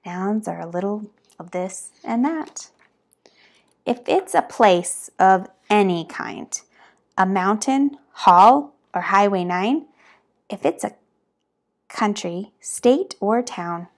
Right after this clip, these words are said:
then surely, surely, it's a noun. And so is a poodle, cherry strudel, a fork, a cork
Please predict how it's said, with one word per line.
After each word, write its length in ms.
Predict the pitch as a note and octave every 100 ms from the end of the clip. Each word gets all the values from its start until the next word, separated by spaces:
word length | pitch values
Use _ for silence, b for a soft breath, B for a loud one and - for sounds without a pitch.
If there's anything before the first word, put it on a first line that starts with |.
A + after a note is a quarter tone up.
| _
then 320 | - F#3 F3+ F3+ _
surely, 460 | - B3+ G3+ E3
surely, 580 | E3 F3 E3+ E3+ E3+ F3 _ _ _ _ - _
it's 200 | D#4 -
a 40 |
noun. 400 | E3+ E3 E3+ F3+ - _ _ _ _ _ - - _ b b b b b b b _ _ -
And 160 | A#3+
so 220 | A#3 A#3+ C4
is 120 | D4+
a 80 | F4+
poodle, 600 | - A#3 G3 F#3+ B3 - _
cherry 340 | - G3 F#3+
strudel, 600 | A#3 - F3+ E3 E3+ F#3+ - _ _ -
a 60 |
fork, 480 | - A3+ B3 - -
a 60 | -
cork 520 | - G#3 A3 - -